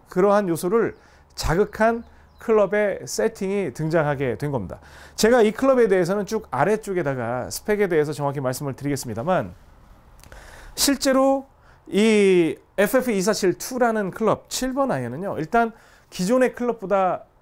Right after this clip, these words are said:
반 인치 정도가 더 깁니다. 그리고 로프트가 일반적으로 세팅되었던 그 클럽들에 있어서 기존의 육 번과 오 번 정도 사이에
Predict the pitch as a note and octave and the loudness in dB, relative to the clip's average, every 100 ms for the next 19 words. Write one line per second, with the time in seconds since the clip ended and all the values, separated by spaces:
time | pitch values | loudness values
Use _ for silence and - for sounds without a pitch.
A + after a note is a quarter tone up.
0 | _ - C#3+ G3+ G#3+ - E3+ D3+ C3 A2 | _ -6 -2 0 -2 -6 -8 -6 -6 -6
1 | G#2 G2+ A2 - B2+ A2 D2 D2 G#3 G#3+ | -8 -8 -10 -8 -8 -8 -12 -2 2 4
2 | A#3 F#2+ - _ _ _ - D3 F3+ A3+ | 2 0 -6 _ _ _ -2 4 4 2
3 | - A#3+ A#3 B3+ C4+ C4+ A#3+ - F3+ A#3+ | 0 0 4 4 4 0 -2 2 2 4
4 | B3+ C4 B3+ A#3+ A#3 A#3 A3 A#3+ A#3 A#3+ | 2 0 0 -2 -2 -2 -2 -2 -2 -6
5 | G#3+ G3 G3 G#3+ D3+ E2 - F#3 G3 A#3+ | -2 -2 -2 -4 -4 -8 -2 0 0 2
6 | A#3+ A#3+ G3 E3 D3+ G3 D3+ - - _ | 0 2 0 0 -2 -2 -4 -6 -20 _
7 | - F3+ A3+ G3 F3+ - - C4 B3 A#3+ | -6 0 0 0 -2 -4 0 2 2 2
8 | D3+ E3 G3+ A#3+ G#3+ G#3+ F#3+ - G#3+ G3+ | 2 2 2 0 -2 -4 -6 -4 -4 0
9 | G#3 A#3+ | 2 0